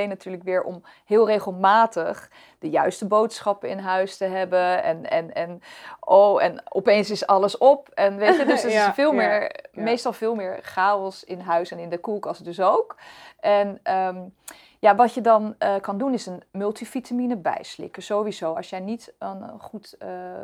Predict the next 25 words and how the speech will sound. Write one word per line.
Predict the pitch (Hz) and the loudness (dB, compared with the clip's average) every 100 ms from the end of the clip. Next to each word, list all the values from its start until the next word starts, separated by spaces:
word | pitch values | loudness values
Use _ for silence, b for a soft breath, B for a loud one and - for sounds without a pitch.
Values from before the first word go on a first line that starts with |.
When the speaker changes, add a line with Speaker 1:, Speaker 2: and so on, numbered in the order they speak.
| 101 - _ | -16 -20 _
Speaker 1:
gevarieerd | - 190 196 190 196 185 185 | -16 -6 -4 -4 -4 -6 -8
voedingspatroon | - 208 208 208 202 208 208 | -12 -14 -12 -12 -8 -6 -6
komt, | 208 208 | -8 -6
lijkt | 190 190 | -2 -2
mij | 196 170 | -2 -4
een | |
multivitamine | 180 202 214 202 208 202 190 190 185 | -4 -8 -10 -12 -12 -12 -12 -10 -10
het | 180 | -10
minste | 190 214 208 170 | -8 -8 -10 -14
wat | 175 | -16
je | - | -18
kan | - 180 | -14 -12
doen. | 180 262 440 - B B B B B | -8 -8 -8 -16 B B B B B
Maar | - 214 214 | 0 0 2
voor | 233 | -2
mensen | 220 220 226 208 | -2 -2 -4 -10
met, | 190 - | -12 -10
eh, | 190 180 175 180 196 - 190 | -8 -6 -6 -8 -12 -12 -8
A | 190 | -6
D | 196 | -6
H | 180 | -8
D | 185 | -6
en | 202 196 | -6 -6
wat | 180 185 | -10 -10
ook | 185 - | -12 -14